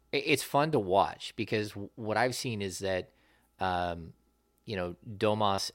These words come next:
and, and De'Aaron both are getting better at hitting their shooters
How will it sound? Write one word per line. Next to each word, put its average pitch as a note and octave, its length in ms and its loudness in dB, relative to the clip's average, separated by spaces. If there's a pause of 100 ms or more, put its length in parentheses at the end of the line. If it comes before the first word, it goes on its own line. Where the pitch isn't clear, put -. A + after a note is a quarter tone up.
and, F2 540 -4 (220)
and F#2+ 180 -6
De'Aaron F#2 480 -4 (500)
both G#2+ 380 0
are G2 140 0
getting F#2 440 -2
better F#2 500 0
at E2+ 400 0 (400)
hitting G#2+ 640 -4
their F#2+ 240 2
shooters F2 760 -4